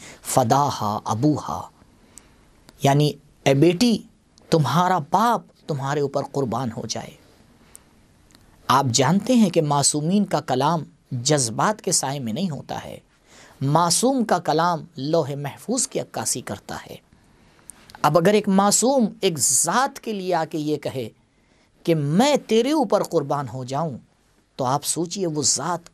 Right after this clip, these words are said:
कितनी वाला मकाम होगी। ये एक बाप के एहसासाती जुमले नहीं हैं, ये एक इमाम मासूम का कलाम है जो एक ज़ात मुक़द्दसा के बारे में आप फरमा रहे हैं। बीबी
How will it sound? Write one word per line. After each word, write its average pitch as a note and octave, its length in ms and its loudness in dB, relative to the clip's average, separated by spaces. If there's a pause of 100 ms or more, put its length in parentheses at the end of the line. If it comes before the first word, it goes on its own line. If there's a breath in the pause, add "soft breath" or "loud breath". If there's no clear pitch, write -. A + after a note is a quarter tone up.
(120)
कितनी A3+ 420 0
वाला F3+ 300 2
मकाम B2+ 380 -4
होगी। A2 420 -10 (1400 soft breath)
ये D3+ 100 6
एक F3 440 0 (300)
बाप D#3 500 0
के - 140 -2
एहसासाती E3+ 840 0
जुमले C3 380 -4
नहीं A3 200 2
हैं, B2+ 340 -4 (520 loud breath)
ये E3 120 4
एक - 200 -4
इमाम A#3+ 380 4
मासूम G3+ 560 2
का A#3 120 2
कलाम D#3+ 360 -2
है A#2+ 280 -8 (540 soft breath)
जो E3 160 -4
एक D#3 300 0 (100)
ज़ात D3 440 -2
मुक़द्दसा C3+ 680 -4
के C#3 100 -8
बारे B2 280 -4
में A#2+ 120 -6
आप A2+ 100 -8
फरमा G#2 380 -6
रहे - 180 -12
हैं। - 300 -18 (1300 soft breath)
बीबी E3 520 2